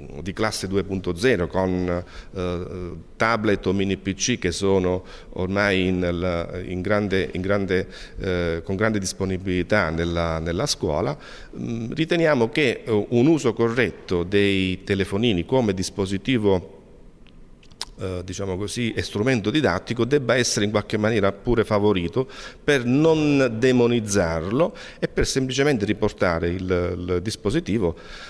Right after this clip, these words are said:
nella dimensione che gli appartiene, cioè quello di uno strumento che può essere, se correttamente utilizzato,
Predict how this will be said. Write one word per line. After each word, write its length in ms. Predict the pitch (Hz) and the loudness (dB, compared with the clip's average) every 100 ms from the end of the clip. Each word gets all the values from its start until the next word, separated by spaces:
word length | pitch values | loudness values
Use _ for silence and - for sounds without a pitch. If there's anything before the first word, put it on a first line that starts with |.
| - | -4
nella 220 | 110 107 | 0 0
dimensione 1000 | 104 101 98 95 113 117 104 95 90 - | 0 0 0 -2 0 2 4 2 0 -6
che 120 | - | -4
gli 80 | 95 | -2
appartiene, 560 | 90 - 92 - 82 76 | -2 -4 -6 -4 -6 -6
cioè 260 | - 135 71 | -4 -4 -2
quello 260 | 135 92 | -4 -2
di 80 | 85 | -4
uno 100 | 101 | -4
strumento 500 | 123 175 117 110 95 | -4 -2 0 0 -2
che 140 | 92 - | -4 -2
può 180 | 73 | -2
essere, 640 | 92 - - 113 123 - - - - - | -2 -2 -2 0 0 -4 -20 -20 -20 -16
se 160 | - 113 | -4 -2
correttamente 1000 | 98 90 101 - 156 104 104 101 98 - | 0 0 0 -2 0 0 0 2 2 0
utilizzato, 880 | 110 101 113 139 82 73 82 123 139 | -4 -2 -2 -2 -2 -4 -2 -2 -2